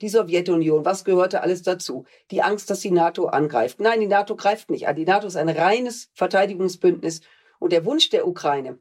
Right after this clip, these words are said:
zweitausendacht in die nato aufgenommen zu werden,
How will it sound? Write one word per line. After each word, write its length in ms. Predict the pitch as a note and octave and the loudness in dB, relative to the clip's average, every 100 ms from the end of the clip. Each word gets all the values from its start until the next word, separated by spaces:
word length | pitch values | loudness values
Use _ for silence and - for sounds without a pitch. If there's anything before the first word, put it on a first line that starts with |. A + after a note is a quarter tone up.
| - | -10
zweitausendacht 720 | - E3+ F3 D#3+ D#3 A#3+ - | -2 -2 -2 -2 -2 -4 -6
in 220 | - E3+ | -2 0
die 260 | D#3+ C#3+ C#3 _ _ _ _ _ _ - | 0 -4 -6 _ _ _ _ _ _ -2
nato 320 | F#3 A3 B3+ | 0 0 -2
aufgenommen 540 | E3+ - D3+ C#3+ C3+ | -4 -4 0 0 0
zu 140 | - A#2+ | -6 -2
werden, 360 | B2 A#2 - | -2 -2 -12